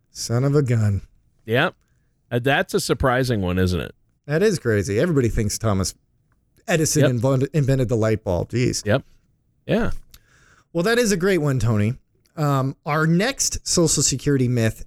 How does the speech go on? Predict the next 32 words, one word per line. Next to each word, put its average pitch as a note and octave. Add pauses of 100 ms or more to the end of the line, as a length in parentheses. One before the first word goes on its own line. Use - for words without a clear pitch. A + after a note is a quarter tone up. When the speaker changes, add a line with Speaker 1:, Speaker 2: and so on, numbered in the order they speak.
Speaker 1:
is B2
that B2+
the -
annual D3
cost D3
of A2
living D3
adjustment, G#2 (100)
typically B2
referred G#2+
to G#2+
as G2
the F#2+ (100)
cola D#3
or G2+
C C#3+
O C3
L B2+
A, D#3+ (360)
is G2+
guaranteed. C#3 (840)
The D3
truth G3+
is E3 (220)
that C#3
while D#3
since D#3
nineteen D#3+
seventy-five D3+
Social B2+
Security B2+
law A#2+